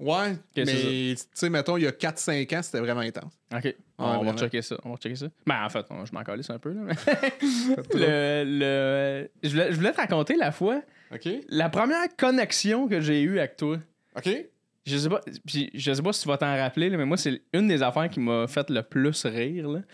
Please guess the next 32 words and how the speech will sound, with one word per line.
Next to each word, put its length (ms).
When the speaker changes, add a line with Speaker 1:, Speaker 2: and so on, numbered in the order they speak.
Speaker 1:
OK. 160
Speaker 2:
Je 80
me 100
souviens, 260
une 80
année, 160
on 80
est 160
après 640
un 180
festival 880
à 100
Québec, 640
puis, 400
euh, 720
je 80
suis 100
au, 60
moi, 120
je 60
suis 80
au 120
bar, 440
OK ? 220
Speaker 1:
Attends, 180
t'es 80
quoi ? 140
Speaker 2:
Je 80
suis 60
au 80
bar. 480
Speaker 1:
Ouais. 140